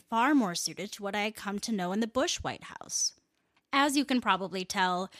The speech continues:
Linda was a staunch Republican, and she made her negative feelings toward the new President Clinton and his wife Hillary very, very known. But Foster's death fed her growing disdain for the first couple even further.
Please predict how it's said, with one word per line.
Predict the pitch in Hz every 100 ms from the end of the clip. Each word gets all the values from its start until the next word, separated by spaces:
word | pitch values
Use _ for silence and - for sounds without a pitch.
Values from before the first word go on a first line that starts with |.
| - -
Linda | 247 269 269 269 269
was | 247 233
a | 233
staunch | - - 196 175 170 -
Republican, | 170 - 160 160 156 131 87 220 - _
and | 233
she | 226 320
made | 320 311 294
her | 302
negative | 247 220 220 233 220
feelings | 208 196 220 247 -
toward | 226 214
the | 202
new | 202 226
President | - 196 196 208 202
Clinton | 208 190 226 214 214 - -
and | 220 277
his | - 277 247
wife | 240 247
Hillary | - 277 185 151 156 - -
very, | 269 277 185 185
very | 165 165 185
known. | 180 127 110 214 240 _ _ -
But | 233
Foster's | - 214 247 - 285 247
death | - 180 208 - _
fed | - - 214 226
her | 233 254
growing | 233 214 196 214 226 226 196 185 -
disdain | 185 - 185 180 165 165
for | 165
the | 160
first | - 139 -
couple | - 170 156 151 -
even | 196 175 156
further. | 180 165 139 -